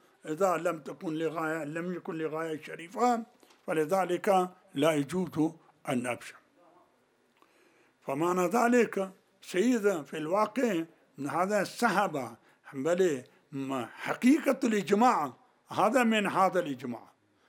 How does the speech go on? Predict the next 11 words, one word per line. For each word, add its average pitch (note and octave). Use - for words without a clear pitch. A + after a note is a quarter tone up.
إجماع A3
أن C#3+
يكون A#3
فقط، -
فقط C#4
على A3
حكم، A3+
لا A#3
ندري B3+
ما A3+
منشأه، F#3+